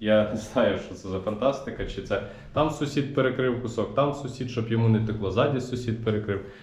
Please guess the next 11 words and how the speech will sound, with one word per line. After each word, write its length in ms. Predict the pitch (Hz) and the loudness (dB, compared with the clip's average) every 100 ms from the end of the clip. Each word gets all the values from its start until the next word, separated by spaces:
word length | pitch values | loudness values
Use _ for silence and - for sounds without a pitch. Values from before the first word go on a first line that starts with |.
| - - | -20 -6
Ну, 60 | 202 | -2
я 100 | 151 | 2
не 100 | 107 | 2
знаю, 280 | 92 85 85 | 2 0 0
коротше, 280 | 95 90 90 | -2 -2 -4
як 80 | 92 | -4
воно 120 | 95 | -2
так 200 | 92 95 | -2 -2
вийшло. 340 | 135 139 - 104 - - - - - - - | -2 -2 -6 -10 -8 -8 -10 -12 -20 -20 4
В 60 | 123 | 6
общем, 320 | 107 - | 6 0